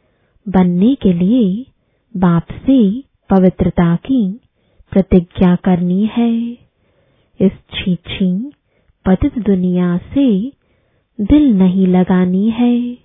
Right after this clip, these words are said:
दूसरा, माया का घूसा कभी नहीं खाना है। कुल कलंकित नहीं बनना है। लायक बन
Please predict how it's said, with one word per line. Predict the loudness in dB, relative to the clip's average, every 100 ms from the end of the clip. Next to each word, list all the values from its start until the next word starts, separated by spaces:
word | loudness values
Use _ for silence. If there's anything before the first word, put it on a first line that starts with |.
| _ _ _ _ _ _ _
दूसरा, | 2 2 2 0 2 2 -4 -12 _ _ _ _ _ -4
माया | -2 0 2 0
का | 0 0
घूसा | -2 -6 -6 -6 -2 0 0 -2 -10 _ _ _ _ _ -2
कभी | 0 2 0
नहीं | 2 0 -2
खाना | -6 -2 -2 0 0 0
है। | 0 -2 -2 -4 -10 _ _ _ _ _ _ _
कुल | 2 4 4
कलंकित | 2 2 2 0 -4 -6 -6 _ -18 _ _ _ _ _ -6
नहीं | 0 0 2 2
बनना | 2 2 0 0 0
है। | 0 0 0 -4 -10 _ _ _ _ _ _ _ _ _
लायक | 0 4 4 2 0
बन | 2 2 2 -2